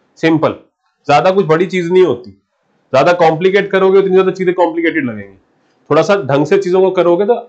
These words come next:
easy लगने लग जाएंगी, Right? This is what analytical ability is, analytical studying is, analytical thought process is, right? ऐसी ऐसी चीजें मैं और आपके लिए लेता आ-, आता रहूंगा। Just keep, be, stay connected with the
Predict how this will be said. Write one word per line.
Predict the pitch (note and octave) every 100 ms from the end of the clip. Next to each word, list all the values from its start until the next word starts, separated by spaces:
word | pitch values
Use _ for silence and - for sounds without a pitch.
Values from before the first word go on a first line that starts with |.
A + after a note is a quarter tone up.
| F#3
easy | F3+ F#3
लगने | D3 B2
लग | G#2
जाएंगी, | G2+ G2 G2 _ _ _ _ E3
Right? | G3+ G3+ - - F3
This | G#3+
is | A3
what | A3+ F#3
analytical | F#3 F#3 F#3 F#3 F3
ability | F3 E3+ D#3+ D3+
is, | - - D#3
analytical | E3 D#3 E3+ E3+ -
studying | F3 F#3 F3+
is, | D#3 -
analytical | C#3 D#3 D#3+ E3+ E3+ - _ -
thought | D#3+ D#3+
process | E3+ D#3+ D3+ B2+
is, | - _ _ _ _ -
right? | E3+ G3+ - - _ _ _ _ _ -
ऐसी | C3+ D3+ G#3
ऐसी | G3
चीजें | G3+ E3 D3+ F#3
मैं | F#3
और | E3
आपके | D#3+ D#3+
लिए | E3 D3+
लेता | D3 D3+
आ-, | B2 B2 B2
आता | A#2+ C#3
रहूंगा। | C3 C#3 D#3+ C3
Just | E3 - -
keep, | G3 - B2+ D#3+
be, | G3+ G3+ -
stay | G#3 A3
connected | E3+ D#3 D3
with | C#3+
the | D#3